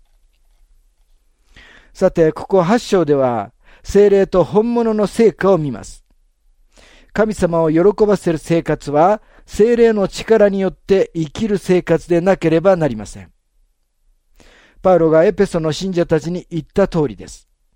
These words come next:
エペソ五章の十八節。また、酒に酔ってはいけません。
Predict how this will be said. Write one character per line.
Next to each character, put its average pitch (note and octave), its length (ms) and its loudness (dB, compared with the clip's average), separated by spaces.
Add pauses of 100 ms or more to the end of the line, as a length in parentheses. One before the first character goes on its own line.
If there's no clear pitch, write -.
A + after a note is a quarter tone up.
(1700)
エ F#3+ 100 2
ペ F#3 140 -2
ソ D3 180 -4
五 E3 200 0
章 D#3+ 240 0
の E3+ 140 -2
十 E3+ 240 -4
八 D3+ 180 -2
節。 - 480 -16 (1900)
ま E3+ 160 0
た、 F#3 320 0 (100)
酒 F3 360 -4
に A3+ 140 -2
酔 A3 100 4
っ - 20 0
て - 260 -4
は E3+ 140 2
い D#3+ 60 -2
け D3 140 -8
ま B2 100 -10
せ A2+ 180 -16
ん。 F#2 140 -20